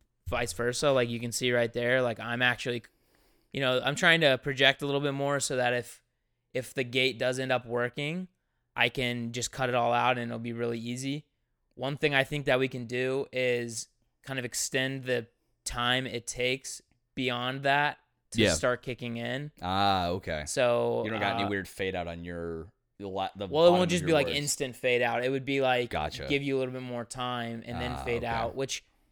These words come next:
Speaker 1: you know, I think, you know, if you, <laughs> if you're listening with a really keen ear, like, obviously I have to because I'm
Speaker 2: <laughs>
Speaker 1: editing it. But, um,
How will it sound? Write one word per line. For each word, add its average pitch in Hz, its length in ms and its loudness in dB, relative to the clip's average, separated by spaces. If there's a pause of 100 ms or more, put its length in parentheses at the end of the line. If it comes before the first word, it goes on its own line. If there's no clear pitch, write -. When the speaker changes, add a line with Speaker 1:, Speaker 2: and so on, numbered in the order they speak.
Speaker 1:
you 147 80 -6
know, 165 120 4
I 151 200 6
think, 156 580 -4
you 139 140 -8
know, 135 160 0
if 127 100 -2
you, 135 120 -12
<laughs> - 60 -20
if 143 360 -4
you're 151 100 2
listening 151 280 0
with 135 80 -2
a 131 80 0
really 135 220 2
keen 139 320 -4
ear, 127 460 2
like, 120 200 -4
obviously 120 480 -2
I 123 160 2
have 120 320 -2
to 117 240 -6
because 120 320 -8
I'm 120 220 -6
Speaker 2:
<laughs> - 120 2
Speaker 1:
editing 127 380 2
it. 127 160 -6 (460)
But, 131 280 4
um, 120 560 -4